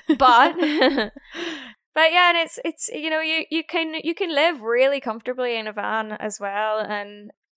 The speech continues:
Speaker 2: it's not just for a one type of person.
Speaker 1: Mm-hmm.
Speaker 2: It's not just for, like, the stereotypical, like, hippie, you know, kind of person. Like,
Speaker 1: Yeah.
Speaker 2: anyone can do it. And, um, yeah, don't conform to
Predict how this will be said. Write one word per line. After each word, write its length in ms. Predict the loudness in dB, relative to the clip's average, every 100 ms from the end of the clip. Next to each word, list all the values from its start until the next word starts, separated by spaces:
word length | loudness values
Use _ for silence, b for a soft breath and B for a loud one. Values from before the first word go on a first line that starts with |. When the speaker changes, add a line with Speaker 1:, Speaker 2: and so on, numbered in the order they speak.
| _
Speaker 2:
it's 200 | -14 -6
not 220 | -2 -2 -2 -2
just 340 | -2 -2 -12
for 280 | -6 0 2
a 160 | 4 0
one 420 | -2 -6 -8 -20 _ _ _ _ _ -2
type 280 | -2 -2
of 120 | -8 -10
person. 480 | -10 -8 -10 -12 _
Speaker 1:
Mm-hmm. 120 | -10 -8
Speaker 2:
It's 220 | -8 -6
not 240 | -6 -6
just 300 | -6 -6 -8
for, 260 | -10 -8 -6
like, 220 | -8 -14 _
the 60 | -14
stereotypical, 1080 | -12 -8 -8 -8 -14 -16 -16 -14 -12 -12 -12
like, 140 | -14 _ _ _ _ -8
hippie, 540 | -6 -8 -10 -12 -12
you 80 | -12
know, 400 | -12 -12 -16 -20 _ _ _
kind 160 | -8 -8
of 80 | -6
person. 300 | -10 -10 -14
Like, 160 | -14 _ -4
Speaker 1:
Yeah. 60 |
Speaker 2:
anyone 420 | -4 -2 -2 -4 -8
can 180 | -10
do 80 | -6
it. 240 | -6 -4 -8 -6
And, 300 | -2 -2 -2
um, 340 | -2 -2 -4 -6
yeah, 240 | -4 -4 -8 -18 _ _ _ _
don't 140 | -20 -16
conform 460 | -12 -8 -8 -8
to 80 | -12